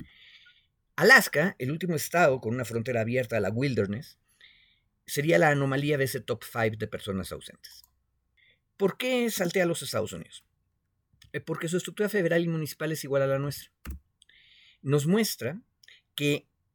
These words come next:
en un registro podemos meter muchos casos, pero que debemos atender el problema de seguimiento, la búsqueda en cada caso inscrito.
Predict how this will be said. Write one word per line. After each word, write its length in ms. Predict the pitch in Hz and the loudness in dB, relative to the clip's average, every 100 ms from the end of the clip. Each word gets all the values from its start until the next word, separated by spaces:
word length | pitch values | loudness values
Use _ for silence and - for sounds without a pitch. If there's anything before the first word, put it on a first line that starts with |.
| _ - | _ -4
en 140 | 120 | -2
un 80 | 180 | 0
registro 480 | 196 208 175 - 113 - _ | -2 -2 -6 -6 -8 -8 _
podemos 400 | 120 131 135 120 | -2 0 0 -2
meter 360 | 110 120 127 - | -4 -2 -6 -4
muchos 500 | 110 127 214 165 143 | 0 2 2 0 -6
casos, 460 | - 92 76 - - _ _ _ | -4 -6 -6 -14 -18 _ _ _
pero 220 | 123 127 | -2 -2
que 80 | - | 0
debemos 320 | 127 143 147 | 2 2 0
atender 320 | 143 135 127 127 | -6 -4 0 0
el 100 | 123 | 0
problema 380 | 143 131 120 | -4 -2 -2
de 60 | 117 | -2
seguimiento, 540 | 123 127 127 120 120 - | -4 -6 -4 -6 -8 -6
la 140 | 135 | -4
búsqueda 440 | 131 117 - 127 - | -4 -6 -6 -6 -4
en 120 | 127 | -6
cada 420 | 107 113 104 127 | -4 -4 -4 -6
caso 300 | - 85 - | -6 -8 -8
inscrito. 460 | 98 113 185 180 | -10 -2 0 0